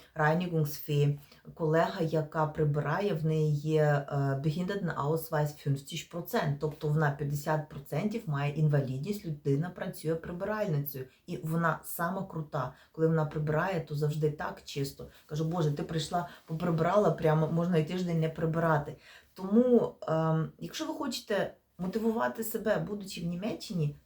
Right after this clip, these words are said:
то виходьте з такого стану: «Я український пенсіонер,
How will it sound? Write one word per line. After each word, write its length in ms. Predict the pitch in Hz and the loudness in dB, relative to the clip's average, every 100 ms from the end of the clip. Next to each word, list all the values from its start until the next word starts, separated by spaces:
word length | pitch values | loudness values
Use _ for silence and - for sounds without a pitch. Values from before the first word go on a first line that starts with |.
| - | -6
то 100 | 208 | -4
виходьте 840 | - 165 208 - 247 262 - 208 175 | -4 0 0 0 -4 -4 -6 -6 -4
з 280 | 165 175 208 | -2 0 -2
такого 540 | - 175 - 214 190 | -2 -8 -2 -2 -2
стану: 420 | 190 - 220 247 170 | -4 -4 -2 0 2
«Я 200 | 151 214 | 2 0
український 680 | - 208 185 180 220 - 208 | 0 -8 -6 -2 -2 -4 -10
пенсіонер, 760 | 175 175 - 175 180 185 143 | -8 -8 -6 -4 -2 -2 -4